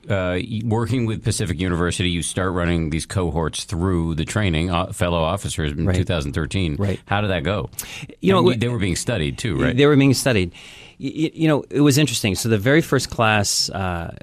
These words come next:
Speaker 2: w-, I advertised internally, and, uh, I had more people than I could bring into one class. I mean, so
Speaker 1: Really?
Speaker 2: as an indicator,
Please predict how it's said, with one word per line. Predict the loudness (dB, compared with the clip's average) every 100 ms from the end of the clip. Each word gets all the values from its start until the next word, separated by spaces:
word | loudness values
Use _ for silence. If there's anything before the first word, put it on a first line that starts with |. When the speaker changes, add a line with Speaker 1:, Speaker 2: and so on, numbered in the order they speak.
| -12
Speaker 2:
w-, | -8 -8 -10 _ _ -20 -20 -20 -6
I | 0
advertised | 2 2 0 -2 0 0 0
internally, | -2 0 0 2 2 0 -4
and, | -6 -4 -2 -4
uh, | -6 -6 -6 -6
I | -4
had | -2 -2
more | 0 0 0
people | -2 -2 -2 0
than | -2
I | -6
could | -6 -6 -6 -6
bring | -8 -6
into | -8 -8
one | -10 -10
class. | -12 -12 -14 -6
I | 0
mean, | 0
so | 2
Speaker 1:
Really? | 2
Speaker 2:
as | 4
an | 4
indicator, | 4 4 2 2 2